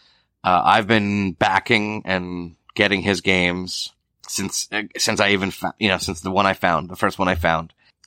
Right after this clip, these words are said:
Again, he does these, they're mainly two-player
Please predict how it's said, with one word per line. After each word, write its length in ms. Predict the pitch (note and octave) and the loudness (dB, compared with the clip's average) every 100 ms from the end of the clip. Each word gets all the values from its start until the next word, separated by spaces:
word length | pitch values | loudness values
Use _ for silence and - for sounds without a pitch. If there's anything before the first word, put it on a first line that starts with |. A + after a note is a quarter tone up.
| F#2+ | -8
Again, 300 | F#2 G#2 F#2+ | -2 -2 0
he 120 | G2 | 0
does 340 | F#2+ G2 F2 | 2 2 0
these, 420 | G2 F#2 F2 - - _ | 0 -2 -2 -8 -10 _
they're 500 | - - F#2+ F2+ F2 _ _ _ - | -18 -4 0 0 0 _ _ _ -10
mainly 760 | A2 A2+ A#2 C#3 D#3 E3+ F3 | 0 2 4 4 2 -2 -2
two-player 760 | E3+ - F3 F3+ F3+ F3+ F3 F3+ | -4 0 0 2 0 0 0 -6